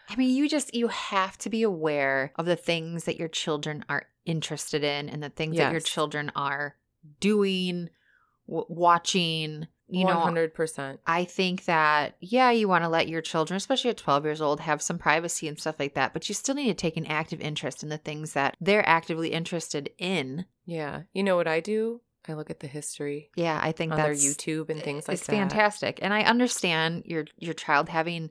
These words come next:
Speaker 1: privacy. I get that.
Speaker 2: Mm-hmm.
Speaker 1: But you still have to be a parent.
Speaker 2: Yeah, absolutely. You have to engage in, like, what they're into, what they're watching. Like, <laughs> I, I've, you know,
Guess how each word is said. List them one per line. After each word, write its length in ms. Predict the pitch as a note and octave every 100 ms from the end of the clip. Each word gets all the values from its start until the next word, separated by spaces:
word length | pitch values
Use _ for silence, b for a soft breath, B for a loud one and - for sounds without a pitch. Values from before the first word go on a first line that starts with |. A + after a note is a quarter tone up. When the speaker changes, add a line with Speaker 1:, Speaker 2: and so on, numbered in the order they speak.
| -
Speaker 1:
privacy. 580 | - C#3 C#3 - D3+ -
I 100 | D3+
get 280 | C#3+ C#3 -
that. 320 | F3+ G#3+ -
Speaker 2:
Mm-hmm. 340 | A#3+ A#3 A3 B3+
Speaker 1:
But 320 | F#3+ F3 - _ _ _ -
you 80 | F3
still 220 | - B3
have 160 | G3+
to 80 | E3+
be 100 | D#3+
a 40 | C#3+
parent. 640 | - C3+ B2+ - - -
Speaker 2:
Yeah, 260 | C#4 E4 D3+
absolutely. 840 | - - - G#3+ A3+ - D3+ D3 -
You 120 | A#3
have 160 | A#3 A3+
to 80 | A3+
engage 480 | G3 F#3 D#3+ D#3+ E3+
in, 60 |
like, 180 | D#3+ D3+
what 140 | D3 D3+
they're 160 | D#3+
into, 300 | C#3+ D#3+ E3
what 120 | D#3
they're 140 | D#3+ D#3
watching. 420 | C#3 D3+ E3 D#3
Like, 220 | D#3 D#3 B B B
<laughs> 200 | B -
I, 320 | - G#3 F#3
I've, 300 | F#3+ F3 E3+ - G3+
you 120 | F#3 D#3+
know, 320 | C#3+ C#3+